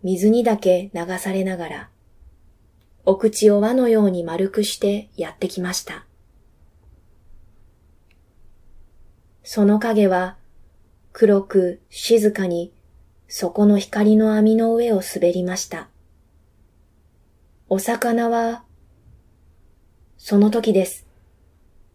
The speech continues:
にわかに天井に白い泡が立って、青光のまるでギラギラする鉄砲玉のようなものがいきなり飛び込んできました。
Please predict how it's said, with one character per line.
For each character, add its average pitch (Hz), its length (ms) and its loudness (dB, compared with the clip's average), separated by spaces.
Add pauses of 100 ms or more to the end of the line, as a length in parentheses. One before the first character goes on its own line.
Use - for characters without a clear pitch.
(500)
に 233 140 4
わ 226 140 2
か 202 120 0
に 180 260 -2 (280)
天 208 220 6
井 214 220 4
に 208 140 4
白 220 360 2
い 262 100 6
泡 208 180 2
が 185 80 0
立 185 140 -6
っ 185 60 -8
て、 165 340 -4 (920)
青 190 280 4
光 196 380 2
の 180 280 0 (560)
ま 180 160 0
る 190 140 4
で 190 220 2
ギ 214 180 0
ラ 262 120 4
ギ 226 120 2
ラ 202 120 4
す - 160 0
る 180 140 2
鉄 180 340 -4
砲 247 140 8
玉 262 240 2
の 262 100 4
よ 269 140 8
う 262 60 2
な 220 100 2
も 185 140 0
の 185 120 0
が 165 240 -4 (460)
い 196 120 2
き 214 140 2
な 214 120 4
り 220 120 0
飛 214 140 2
び 226 100 2
込 247 160 2
ん 240 40 2
で 208 100 4
き 190 100 -6
ま 180 120 -4
し - 100 -10
た。 165 200 -14